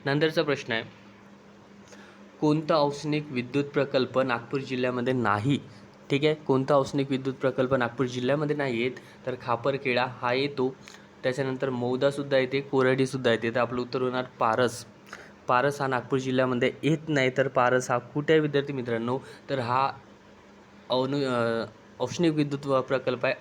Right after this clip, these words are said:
अकोला जिल्ह्यामध्ये. कोणत्या जिल्ह्यामध्ये आहे? अकोला. पारस कोणत्या जिल्ह्यामध्ये आहे? अकोला. त्यानंतरचा प्रश्न बघा, दहावा प्रश्न आहे, भारताचे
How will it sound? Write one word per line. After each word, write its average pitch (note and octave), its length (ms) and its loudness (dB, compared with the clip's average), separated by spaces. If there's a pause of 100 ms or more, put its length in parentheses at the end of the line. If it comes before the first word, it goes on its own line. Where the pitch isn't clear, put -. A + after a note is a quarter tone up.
अकोला D3 360 0
जिल्ह्यामध्ये. G#2 540 -6 (2750)
कोणत्या C#3 260 2
जिल्ह्यामध्ये C#3 500 2
आहे? C#3+ 100 0 (100)
अकोला. B2+ 420 0
पारस B2 540 0 (1300)
कोणत्या C3+ 260 4
जिल्ह्यामध्ये C3+ 480 2
आहे? - 120 -4
अकोला. A#2 360 0 (220)
त्यानंतरचा C3+ 480 0
प्रश्न C3 340 -4
बघा, A2+ 180 -2 (1600)
दहावा B2 280 2
प्रश्न C3+ 320 -4
आहे, B2+ 80 0
भारताचे C3+ 680 -2